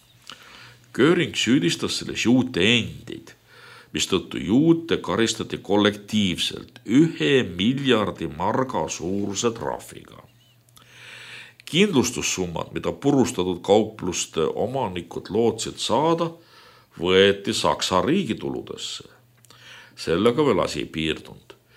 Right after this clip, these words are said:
Juute kohustati müüma Saksa riigile kõik oma väärismetallist esemed riigi poolt määratud hinnaga. Kahekümne viiendal veebruaril tuhat üheksasada üheksakümmend üheksa said suured juudi kogukonnad korralduse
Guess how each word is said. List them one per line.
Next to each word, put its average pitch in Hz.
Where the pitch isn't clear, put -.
Juute 127
kohustati 113
müüma 117
Saksa 104
riigile 104
kõik 143
oma 110
väärismetallist 98
esemed 127
riigi 104
poolt 160
määratud 85
hinnaga. 62
Kahekümne 139
viiendal 160
veebruaril 110
tuhat 107
üheksasada 90
üheksakümmend 85
üheksa 101
said 76
suured 131
juudi 107
kogukonnad 98
korralduse 87